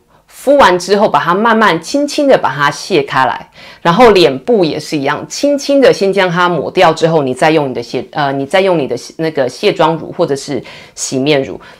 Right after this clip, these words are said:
它可以帮助你保护你的皮肤，滋养你的皮肤。好，除了卸妆之外，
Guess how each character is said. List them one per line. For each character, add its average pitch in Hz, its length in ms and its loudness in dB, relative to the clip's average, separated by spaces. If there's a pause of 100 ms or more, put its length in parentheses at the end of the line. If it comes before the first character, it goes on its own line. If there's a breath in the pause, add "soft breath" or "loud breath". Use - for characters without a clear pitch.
它 349 200 0
可 - 300 -2
以 262 160 4
帮 220 380 0
助 220 140 -2
你 170 160 0
保 147 320 0
护 196 220 0
你 139 120 -2
的 131 100 -4
皮 131 280 -10
肤， 151 240 -6
滋 165 260 -6
养 131 160 0
你 107 80 -10
的 - 100 -12
皮 - 240 -16
肤。 - 160 -16 (840)
好， - 320 -8 (440 loud breath)
除 240 180 2
了 302 120 8
卸 311 320 2
妆 165 260 2
之 160 200 -6
外， 147 260 2